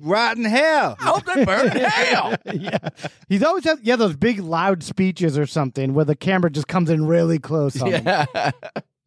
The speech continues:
Speaker 3: Brad goes on to do, after that, he's kinda like, he could do whatever he wants. He goes on to do a movie called The Cure, which I never heard, but I heard was good.
Speaker 1: I saw that <laughs> movie.
Speaker 3: Not good?
Speaker 1: At the time.
Speaker 3: Yeah.
Speaker 1: when I was
Speaker 3: Not
Speaker 1: a kid.
Speaker 3: based on the band. No relation to the band.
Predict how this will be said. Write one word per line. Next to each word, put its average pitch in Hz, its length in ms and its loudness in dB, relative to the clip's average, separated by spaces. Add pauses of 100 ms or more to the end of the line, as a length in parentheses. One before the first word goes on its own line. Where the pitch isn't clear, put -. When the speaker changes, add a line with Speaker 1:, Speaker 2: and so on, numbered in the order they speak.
(200)
Speaker 3:
Brad 185 520 0
goes 185 300 2
on 185 460 2
to 170 100 -2
do, 165 340 2
after 202 300 0
that, 214 220 2
he's 165 160 0
kinda 156 260 0
like, 147 260 2
he 151 140 -2
could 147 140 -2
do 147 100 2
whatever 143 320 0
he 127 80 0
wants. 135 340 -2
He 127 80 -4
goes 135 220 0
on 151 160 4
to 131 100 -2
do 143 160 2
a 139 60 2
movie 131 220 0
called 127 240 -2
The 117 60 2
Cure, 147 500 0
which 123 180 -6
I 127 60 -2
never 110 220 -4
heard, 113 200 -6
but 110 80 -2
I 110 40 -2
heard 117 160 -2
was 101 120 -4
good. 113 340 0
Speaker 1:
I 123 160 2
saw 120 380 2
that 107 320 -2
<laughs> - 60 -12
movie. 107 560 -8
Speaker 3:
Not 143 220 2
good? 180 260 0
Speaker 1:
At 120 160 0
the 113 100 -6
time. 104 560 -2
Speaker 3:
Yeah. 120 220 -8
Speaker 1:
when 110 120 -12
I - 20 -12
was 165 40 2
Speaker 3:
Not 196 240 4
Speaker 1:
a - 40 -6
kid. 165 80 -18
Speaker 3:
based 185 260 0
on 170 120 2
the 156 80 2
band. 131 280 0
No 143 80 2
relation 139 340 0
to 117 40 -8
the 110 80 -8
band. 98 260 -10